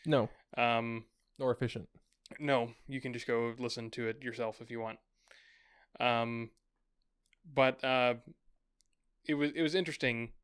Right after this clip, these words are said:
Speaker 2: Uh, uh, so I, I learned some things. Uh, for instance, uh,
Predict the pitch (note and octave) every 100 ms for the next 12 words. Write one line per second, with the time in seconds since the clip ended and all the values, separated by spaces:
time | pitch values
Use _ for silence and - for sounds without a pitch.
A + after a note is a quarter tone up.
0 | - C#3 A#2+ A#2+ - _ _ - B2+ B2
1 | B2 C3+ B2+ A#2+ B2+ B2+ A#2+ - A2+ A2+
2 | D3 E3+ - A#2 G#2+ G#2+ G#2+ _ - A#2
3 | - A2+ - B2 A2+ G#2+